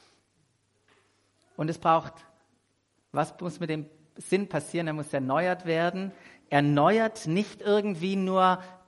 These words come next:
das Alte restauriert werden, sondern das, was hier Erneuerung meint, ist der Neubeginn aufgrund der Beendigung von etwas Alten. Es geht um eine qualitative Veränderung. Es geht nicht darum, dass wir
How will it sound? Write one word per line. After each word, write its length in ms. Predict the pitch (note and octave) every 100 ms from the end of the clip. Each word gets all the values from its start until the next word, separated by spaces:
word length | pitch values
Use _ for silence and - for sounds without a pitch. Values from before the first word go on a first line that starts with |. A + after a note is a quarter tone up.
| _
das 340 | E3 D#3+ -
Alte 560 | D3 F#3+ A#3 - G3 D#3+
restauriert 880 | F3 - - C#3 B2+ D3+ A3+ A#3+ -
werden, 260 | F#3+ F#3+
sondern 340 | F3 E3+ E3 D#3
das, 200 | F#3 G3
was 200 | E3+ -
hier 160 | F#3+
Erneuerung 720 | D3+ D3 C#3+ G3+ G3 E3 D#3
meint, 360 | C#3+ C3+ F3+ G3+
ist 240 | F3 -
der 100 | D3+
Neubeginn 920 | C#3+ D3 D#3+ A#3+ B3 F3+ F3 E3 F3+ G3+
aufgrund 520 | D#3 D3+ - G3+ G#3
der 60 | E3
Beendigung 600 | E3+ D3+ F3+ F3 E3 D3+
von 140 | D3+
etwas 320 | D3 C#3+ -
Alten. 300 | C#3 C#3 C#3+
Es 140 | C3 -
geht 200 | G3+ G3
um 120 | F3+
eine 240 | D#3+ D#3
qualitative 880 | - - F3+ G#3 F#3 F3 F#3 F#3+ F3+
Veränderung. 560 | - - D#3+ D#3+ C#3 C3+ - - -
Es 160 | E3 -
geht 160 | G#3
nicht 240 | A3+ B3 G3+
darum, 300 | F#3+ A3 G3
dass 180 | F3+
wir 220 | F#3+ F#3